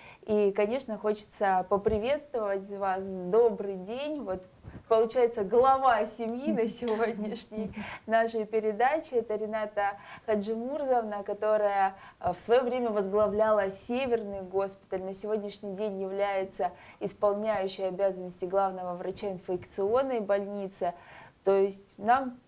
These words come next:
Speaker 1: действительно есть о чём поговорить, потому что этот год для вас точно уж был особенным. Особенным вдвойне, втройне или ещё в более масштабном каком-то размере. Ну, конечно, сначала хочется познакомиться с членами вашей семьи,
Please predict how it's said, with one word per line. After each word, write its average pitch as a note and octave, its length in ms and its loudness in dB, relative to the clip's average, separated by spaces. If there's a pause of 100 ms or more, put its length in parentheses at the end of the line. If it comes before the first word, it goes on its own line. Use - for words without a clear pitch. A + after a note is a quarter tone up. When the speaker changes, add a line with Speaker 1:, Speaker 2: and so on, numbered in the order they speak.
Speaker 1:
действительно G#3+ 540 -4
есть G#3 340 0
о G3 60 -2
чём G3 240 -8
поговорить, G3 440 0
потому G3+ 360 -2
что G3+ 200 -2
этот A#3 500 2
год A3+ 340 2
для G3+ 400 2
вас A3 400 0 (920)
точно F#3+ 520 2
уж F3 120 -10
был F3 240 -6
особенным. F3 800 -6
Особенным G3 600 0
вдвойне, G#3+ 640 2
втройне G#3 720 -4
или G3 600 0 (360)
ещё G#3 420 2
в G3+ 80 -2
более F3+ 720 0
масштабном F#3 720 -2
каком-то F3 480 -6
размере. F#3 580 -4 (260)
Ну, C4 100 0
конечно, C4 400 -2
сначала A3+ 400 0
хочется A3+ 360 -2
познакомиться G#3+ 640 -4
с G#3+ 80 -12
членами A#3 480 -2
вашей F#3 340 -4
семьи, A3 420 -6